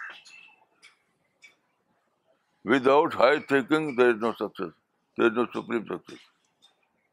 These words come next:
اور ہائی تھنکنگ کیا ہے؟ ہائی تھنکنگ یہ ہے کہ آدمی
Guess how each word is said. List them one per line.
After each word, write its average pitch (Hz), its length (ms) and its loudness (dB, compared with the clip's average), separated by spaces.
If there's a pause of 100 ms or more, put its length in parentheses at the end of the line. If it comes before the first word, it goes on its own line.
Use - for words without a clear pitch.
(3500)
اور 110 360 2
ہائی 135 100 6
تھنکنگ 135 380 -4
کیا 110 220 0
ہے؟ 92 120 0 (1200)
ہائی 135 220 4
تھنکنگ 147 540 0 (680)
یہ 127 140 2
ہے 165 140 4
کہ 131 80 0
آدمی 120 400 2